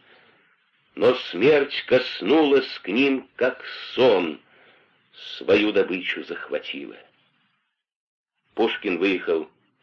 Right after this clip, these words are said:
в Петербург и оттуда написал десятого июня тысяча восемьсот двадцать седьмого года Осиповой, делясь своими московскими и петербургскими впечатлениями. Что же мне вам сказать,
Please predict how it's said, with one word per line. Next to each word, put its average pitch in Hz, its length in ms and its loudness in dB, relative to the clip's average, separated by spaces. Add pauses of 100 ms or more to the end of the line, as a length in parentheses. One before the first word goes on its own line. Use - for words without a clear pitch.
в - 100 -20
Петербург 78 840 -4 (840)
и 90 80 0
оттуда 147 440 4
написал 139 480 2
десятого 120 500 2
июня 120 400 0
тысяча 117 380 -4
восемьсот 104 480 0
двадцать 98 440 -2
седьмого 95 420 2
года 101 420 2
Осиповой, 110 760 0 (840)
делясь 101 480 4 (340)
своими 92 360 0
московскими 117 920 -2 (160)
и 82 120 -6
петербургскими 80 840 -4
впечатлениями. 71 1080 -8 (1000)
Что - 480 0
же 143 140 0
мне 135 220 0
вам 120 240 0
сказать, 101 680 0